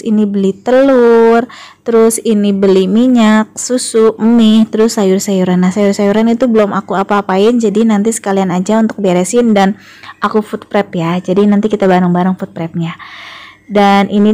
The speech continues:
aku juga dapat oleh-oleh dari temen aku. Aku dapat pete sama tempe mendoan itu sama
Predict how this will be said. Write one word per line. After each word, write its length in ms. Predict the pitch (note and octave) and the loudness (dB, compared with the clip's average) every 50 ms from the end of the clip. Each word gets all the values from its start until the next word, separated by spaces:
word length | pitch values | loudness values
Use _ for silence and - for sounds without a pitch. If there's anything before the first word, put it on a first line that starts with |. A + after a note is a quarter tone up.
| G#3+ | 0
aku 240 | - G#3+ - G#3+ G3+ | -2 -2 -2 -2 -2
juga 160 | G#3+ G3+ G#3 | 0 0 0
dapat 320 | F#3+ G3 F#3+ - G3 - - | 0 0 -2 -2 -4 -2 0
oleh-oleh 640 | G3 F#3 G3 - - G3 A3+ A#3+ C4 C4+ C#4 C#4+ | 0 0 -2 -2 0 0 0 2 2 2 2 2
dari 560 | C#4+ A#3+ A#3+ A3+ G#3+ G#3+ A3 A3+ A3+ A3 G#3+ G#3+ | 2 2 2 2 2 2 2 2 2 2 2 0
temen 320 | - - A3 G#3+ G#3+ G3 | -2 -6 -4 -4 -4 -2
aku. 560 | - G3+ G3 - - A#3 A#3+ C4 C#4 C#4+ C4+ | -4 -6 -6 -4 -2 0 2 2 2 2 0
Aku 160 | B3 - A#3 | -2 -4 -4
dapat 240 | G#3+ G#3+ G#3 G#3+ - | -4 -4 -4 -6 -8
pete 480 | - - - _ - A3 A#3+ B3+ C4 C4 | -10 -16 -14 _ -2 0 0 0 0 -2
sama 240 | - A#3+ G#3+ G3+ G#3 G#3+ | -2 -4 -2 -4 -4 -4
tempe 480 | - G3 G3 F#3+ G3+ G3 G3 G3 G3 G3 F#3+ | -4 -4 -6 -4 -4 -2 -2 -2 -2 -2 -2
mendoan 480 | F#3+ F#3+ F#3+ G3 F#3+ F#3 F#3+ F#3+ F#3 - | 0 0 0 0 2 2 2 0 0 -2
itu 160 | F#3 F#3+ - | -4 -4 -4
sama 720 | A#3 A#3 - A3 G3+ G3+ G#3 A3+ A#3+ B3 B3+ B3+ B3+ C4 | -4 -4 -2 -2 -2 0 0 2 2 2 2 2 0 -2